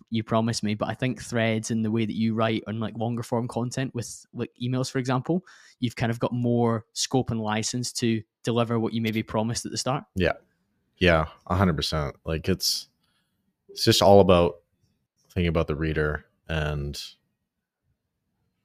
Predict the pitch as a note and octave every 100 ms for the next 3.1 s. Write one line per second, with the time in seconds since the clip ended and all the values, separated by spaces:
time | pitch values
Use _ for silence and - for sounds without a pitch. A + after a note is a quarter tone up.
0 | _ F#2 E2+ D2+ - E2+ D#2+ D#2 D2+ C#2+
1 | D#2 D2+ - _ _ _ _ F2+ F2+ F#2
2 | G#2 A2 G2 E2+ D2+ D#2 D#2 D#2+ D#2 D#2
3 | -